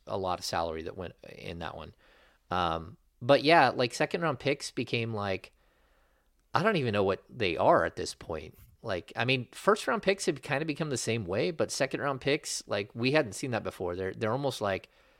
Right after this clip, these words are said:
just, like, coupons that people are throwing around, you know, like, when you go to, like,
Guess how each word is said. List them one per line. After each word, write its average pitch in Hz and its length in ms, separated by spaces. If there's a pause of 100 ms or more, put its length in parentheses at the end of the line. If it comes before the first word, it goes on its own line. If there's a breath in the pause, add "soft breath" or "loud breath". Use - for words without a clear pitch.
(260 soft breath)
just, - 160
like, 101 180
coupons 104 480
that - 120
people 104 240
are 87 180 (100)
throwing 101 400
around, 82 480 (280)
you 98 100
know, 90 180
like, 87 300
when 101 160
you 92 120
go 95 360 (640 soft breath)
to, - 100
like, 85 480